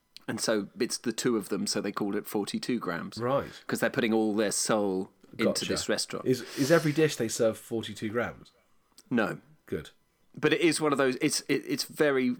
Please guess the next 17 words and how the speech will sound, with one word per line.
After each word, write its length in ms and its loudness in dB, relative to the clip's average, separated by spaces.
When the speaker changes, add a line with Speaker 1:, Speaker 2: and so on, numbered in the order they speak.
Speaker 1:
very 320 4
ludicrously 880 0
high-end. 540 -2
You 80 4
know, 80 2
it's 80 0
Speaker 2:
Yeah. 80 -2
Speaker 1:
tasting 520 0
menu 280 2
stuff. 240 -4
Everything's 400 0
like 160 -2
foams 880 0
and, 480 -6
and, 480 -6
and 260 -8
dust 540 -2